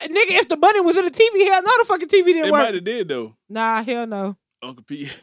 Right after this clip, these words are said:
Speaker 2: <laughs>
Speaker 1: Uncle P said, "Oh, yeah, I'm watching something. I'm watching this fucking money.
Speaker 2: And
Speaker 1: That
Speaker 2: we
Speaker 1: shit
Speaker 2: had
Speaker 1: don't
Speaker 2: no
Speaker 1: go
Speaker 2: damn,
Speaker 1: no goddamn
Speaker 2: had no
Speaker 1: well."
Speaker 2: fucking pumpkin pie in this bitch either.
Speaker 1: Right. They ain't had no pumpkin pie. They had some damn, they made some kind of pie on that shit.
Speaker 2: Probably goddamn sweet potato.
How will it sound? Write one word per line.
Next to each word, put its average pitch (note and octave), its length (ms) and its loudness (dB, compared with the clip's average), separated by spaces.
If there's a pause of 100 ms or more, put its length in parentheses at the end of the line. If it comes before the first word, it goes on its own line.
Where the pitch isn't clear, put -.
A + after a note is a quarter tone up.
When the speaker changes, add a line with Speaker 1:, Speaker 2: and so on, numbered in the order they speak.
(140)
Speaker 2:
<laughs> - 300 -20
Speaker 1:
Uncle G3+ 200 -14
P C4 140 -4
said, G#3 300 -6
"Oh, B3+ 100 -4
yeah, B3 220 -4
I'm G#4+ 100 -4
watching F#4 300 0
something. D#4 240 -4
I'm C#4 180 -4
watching D4 280 -10
this C#4 60 -20
fucking C#4 280 -10
money. F#4+ 200 -4
Speaker 2:
And D#4+ 80 -2
Speaker 1:
That - 40 0
Speaker 2:
we B3 80 2
Speaker 1:
shit A#3+ 120 -2
Speaker 2:
had A#3 80 2
Speaker 1:
don't G#3+ 120 -2
Speaker 2:
no C4+ 80 -2
Speaker 1:
go F4 60 8
Speaker 2:
damn, B4 100 2
Speaker 1:
no G#4+ 120 2
goddamn D#4+ 380 0
Speaker 2:
had C4+ 140 2
no C4 80 0
Speaker 1:
well." E4 80 0
Speaker 2:
fucking A#3+ 260 -2
pumpkin A#3 360 -4
pie D4 200 2
in B3 60 -2
this A#3 100 -8
bitch C#4 300 -4
either. D#4 340 -6
Speaker 1:
Right. B3 300 -10 (1200)
They F3 60 -20 (100)
ain't C4+ 100 -10
had B3+ 120 -10
no B3+ 100 -10
pumpkin A3 280 -16
pie. F#3+ 240 -12 (100)
They G#3 140 -16
had A#3 220 -14
some F#3+ 220 -20
damn, G3+ 360 -18 (1600)
they A#3+ 120 -8
made A#4+ 360 -8
some A#4 140 -16
kind F4 160 -10
of D#4 80 -16
pie D#4+ 140 -6
on D4 120 -8
that D4 140 -10
shit. D#4 260 -14 (140)
Speaker 2:
Probably D3+ 300 -14
goddamn F#2+ 460 -16
sweet F#2+ 220 -20
potato. E2+ 380 -20